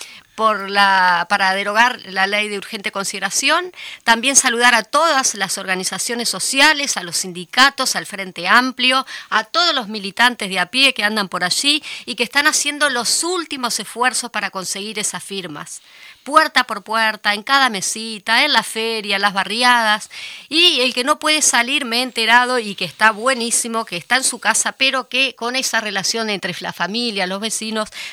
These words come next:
también están acercando las firmas necesarias. Así que nada, un gran abrazo, a redoblar esfuerzo que llegamos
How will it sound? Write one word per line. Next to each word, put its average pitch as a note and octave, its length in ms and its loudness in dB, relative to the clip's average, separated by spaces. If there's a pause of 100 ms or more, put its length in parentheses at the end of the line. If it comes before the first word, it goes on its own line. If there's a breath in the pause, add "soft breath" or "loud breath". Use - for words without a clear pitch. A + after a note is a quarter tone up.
también A#3+ 440 -2
están G#3 260 -6
acercando G3 580 -4
las F3+ 140 -6
firmas F#3+ 320 -10
necesarias. F3+ 800 -6 (280 loud breath)
Así G#3+ 280 -2
que A#3+ 140 0
nada, G3+ 420 4
un B3 220 -2
gran B3 260 4
abrazo, G#3+ 640 0 (180 loud breath)
a G#3 140 4
redoblar G#3 500 2
esfuerzo G#3+ 560 -2
que F#3+ 80 -4
llegamos E3 600 -4